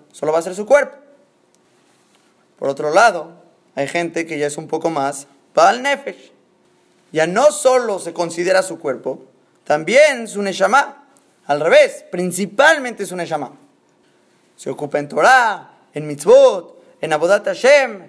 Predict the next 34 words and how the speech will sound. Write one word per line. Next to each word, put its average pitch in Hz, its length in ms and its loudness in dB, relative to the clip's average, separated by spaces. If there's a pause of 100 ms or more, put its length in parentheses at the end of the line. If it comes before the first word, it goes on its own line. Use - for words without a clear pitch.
(220)
Se - 140 -8
ocupa 262 500 0
todo 277 360 4
el 247 100 -2
día 254 180 -6
en 247 80 -6
tratar 220 320 0
de 214 80 -6
servir 170 280 -8
a 175 40 0
Boreolam. 151 340 -8 (1000)
¿Y 160 140 -12
cuál 262 320 0
va 262 60 -4
a - 20 -2
ser 262 240 0
la 233 160 -2
Agdará 180 720 0 (280)
de 156 120 -8
su 165 180 -4
Ani? 135 260 -6 (280)
La 151 80 -2
definición 185 880 -2
de 208 140 -4
su 160 220 -12
yo, 151 640 -2 (520)
cuerpo 294 380 2
y 285 80 -4
alma. 226 380 2 (440)
Eso 220 160 -4
es 254 60 -6
lo 269 140 2
que 277 180 2
es. - 240 -14